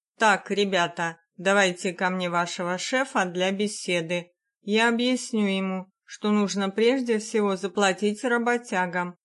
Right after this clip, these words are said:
а уж потом решать все свои вопросы. Рабочие совершенно не виноваты, что у шефа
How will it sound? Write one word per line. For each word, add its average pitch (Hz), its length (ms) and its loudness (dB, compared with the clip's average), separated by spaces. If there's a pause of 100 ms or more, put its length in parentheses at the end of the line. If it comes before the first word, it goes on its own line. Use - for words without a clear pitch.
а 185 180 2
уж 190 200 -4
потом 196 400 0
решать 208 460 0
все 247 260 -2
свои 196 340 -2
вопросы. 170 800 -6 (360)
Рабочие 226 680 2
совершенно 226 840 -2
не 185 160 -4
виноваты, 180 800 -2 (100)
что - 320 -6
у 180 80 -4
шефа 240 580 -4